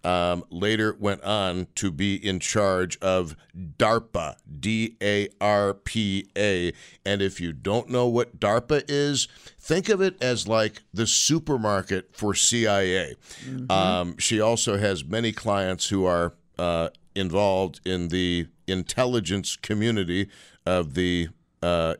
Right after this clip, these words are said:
Speaker 1: United States government, um, not to mention professional people, doctors, lawyers, um, and I, I'm amazed at the following she has around the world.
Speaker 2: To quote J P Morgan.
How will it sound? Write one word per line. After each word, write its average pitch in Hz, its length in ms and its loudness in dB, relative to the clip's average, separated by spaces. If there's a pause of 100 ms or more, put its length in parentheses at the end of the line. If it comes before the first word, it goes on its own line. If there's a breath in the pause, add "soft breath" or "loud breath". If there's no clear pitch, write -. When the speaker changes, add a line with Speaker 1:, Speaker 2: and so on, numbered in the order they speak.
Speaker 1:
United 95 500 0
States 92 360 -2
government, 95 580 -2 (480 loud breath)
um, 71 640 -2
not 90 260 -2
to 90 80 -2
mention 85 540 -2
professional 98 640 -2
people, 98 440 0
doctors, 90 800 -2 (100)
lawyers, 92 680 0 (420 loud breath)
um, 78 680 -2 (180)
and 95 560 0 (500)
I, 101 140 -6 (120)
I'm 127 360 0
amazed 113 760 0
at 98 280 0 (100)
the 95 180 0
following 107 540 0
she 95 160 0
has 98 400 0
around 110 320 2
the 120 60 0
world. 151 400 0 (380 loud breath)
Speaker 2:
To 190 260 2
quote 240 500 0
J 214 280 -4
P 208 260 -8
Morgan. 165 640 -4